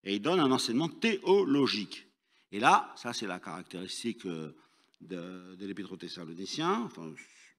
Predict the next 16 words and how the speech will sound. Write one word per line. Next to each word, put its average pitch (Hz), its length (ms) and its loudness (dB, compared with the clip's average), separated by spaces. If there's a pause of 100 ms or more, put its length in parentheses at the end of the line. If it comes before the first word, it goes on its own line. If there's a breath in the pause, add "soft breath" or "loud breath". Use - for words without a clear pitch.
(180)
il 85 120 -16
le 92 80 -8
dit 95 120 -6
aussi 90 240 -4
dans 92 160 -2
d'autres, 165 320 -4
quoi, 131 260 -10 (880 soft breath)
euh, 95 280 -10
c'est 151 540 -2 (280)
qu'est-ce 156 360 8
qui 135 160 8
se - 100 4
passe 139 280 8
après 117 300 0
la 101 140 2
mort. 85 380 -6